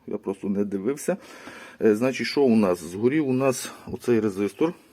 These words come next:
О, бачите,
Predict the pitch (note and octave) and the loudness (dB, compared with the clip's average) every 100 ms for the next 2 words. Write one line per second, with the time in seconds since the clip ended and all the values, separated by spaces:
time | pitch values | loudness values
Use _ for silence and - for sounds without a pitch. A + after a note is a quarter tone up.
0 | _ _ _ _ _ _ _ _ _ - | _ _ _ _ _ _ _ _ _ -20
1 | - _ _ _ _ _ _ _ _ _ | -20 _ _ _ _ _ _ _ _ _
2 | _ _ _ E2+ E2+ F2 E2+ - | _ _ _ -10 -6 -6 -8 -10